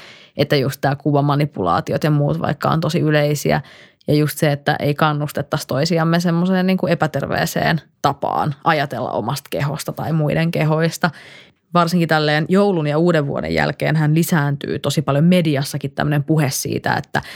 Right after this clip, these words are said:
miten nyt pitää tehdä vaikka mitä elämänmuutoksia ja syynätään painoa ja tällaista. Ja siis sehän on ihan sairasta, et eihän niinku tällaista, tällaista viestintää pitäisi enää nykypäivänä olla, vaan huomioida se oikeasti, että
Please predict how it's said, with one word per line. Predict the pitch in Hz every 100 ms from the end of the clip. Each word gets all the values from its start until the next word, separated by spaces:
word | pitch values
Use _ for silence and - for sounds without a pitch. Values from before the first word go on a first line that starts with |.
| - - -
miten | 180 175
nyt | 151
pitää | 156 143 147
tehdä | 151 143
vaikka | 160 143 165
mitä | 202 190
elämänmuutoksia | 160 160 156 151 147 147 139 139 - 160 135
ja | 135 151 - - _ -
syynätään | 185 160 156 147 147
painoa | 160 151 147 143 147
ja | - 156 -
tällaista. | 156 151 147 156 -
Ja | 151 156
siis | 151 -
sehän | 165 165 156
on | 156
ihan | 170 156
sairasta, | 156 139 - 135 - 131 - -
et | 139
eihän | 147 160 151
niinku | 147 143
tällaista, | 143 147 147 - - -
tällaista | 165 160 156 143
viestintää | 143 147 - 139 139
pitäisi | - 135 139
enää | 139 139
nykypäivänä | 143 143 - - - -
olla, | - 135 143 - - - -
vaan | 156
huomioida | 160 165 175 196 170
se | 151 - 120
oikeasti, | 147 143 123 143 - -
että | - 143